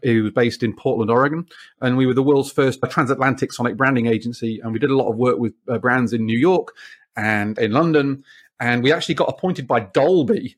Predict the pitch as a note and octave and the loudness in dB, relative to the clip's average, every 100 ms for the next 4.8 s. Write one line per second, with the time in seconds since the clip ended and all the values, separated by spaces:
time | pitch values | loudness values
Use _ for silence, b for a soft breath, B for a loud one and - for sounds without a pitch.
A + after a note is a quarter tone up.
0 | _ - C#3 B2+ B2+ G#2+ - C#3+ D3 B2+ | _ -4 -2 0 -4 -6 -4 2 2 2
1 | B2 - C3+ B2+ B2+ B2 A#2+ - A#2 C#3+ | -2 -4 -6 -4 -4 -2 -4 -2 0 2
2 | D3 C#4 - D#3 - E3 D#3 D3+ D3+ C#3+ | 0 -2 -2 -2 0 0 2 2 2 2
3 | D#3 D#3+ C3 - A#2 B2 G2+ A#2+ A#2+ A2 | 0 -2 -4 -2 -4 -2 0 2 2 0
4 | A#2+ A2+ A2+ A2+ A2+ F#2 F#2+ | -2 0 -2 0 -2 -4 -8